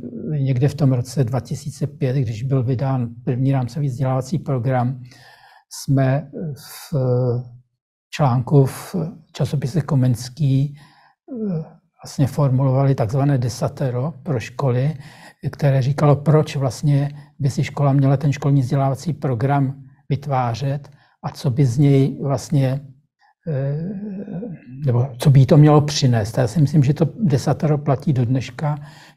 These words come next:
že to jsou ty základní obecné věci, že to vytváří všichni učitelé, že nějakým způsobem na tom, nad tím spolupracují, že společně vyhodnocují tu svoji práci, že vlastně tím školním vzdělávacím programem propagují tu svoji školu a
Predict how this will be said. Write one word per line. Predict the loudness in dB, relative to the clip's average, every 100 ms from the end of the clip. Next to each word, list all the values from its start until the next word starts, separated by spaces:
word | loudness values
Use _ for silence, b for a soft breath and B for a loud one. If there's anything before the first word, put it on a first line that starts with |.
| -4
že |
to | -2
jsou | -2 -2
ty | 2
základní | 2 2 0 2 4 4
obecné | 4 0 0 2 4
věci, | 4 2 0 -2 0 -2
že | -4
to | -4 -4
vytváří | -2 2 2 2 -2
všichni | -4 -12 -4 -2
učitelé, | -2 -4 -6 -4 -2 -2 -2
že |
nějakým | -2 -2 -4
způsobem | -6 -8 -6 0 2
na | 2
tom, | 2 0
nad | 2 0
tím | 0 -2
spolupracují, | -2 0 0 0 -4 -4 -4 -4 -4 B B B B
že | 0 0
společně | -2 2 2 6 4
vyhodnocují | 6 6 6 4 0 2 2
tu | 2 -2 -2 B B B
svoji | -2 2 2
práci, | 2 2 2 -2 -6 -4
že | -2
vlastně | -2 -4 0 2 2 -2 B B
tím | -2 -2
školním | 0 0 2 2
vzdělávacím | 2 0 2 0 -4 -4
programem | -2 -2 0 0 -2
propagují | -2 -6 -2 -2 -2 -2 -4
tu | -6 -12
svoji | -8 -6 -6
školu | -8 -8 -4 -2
a | -2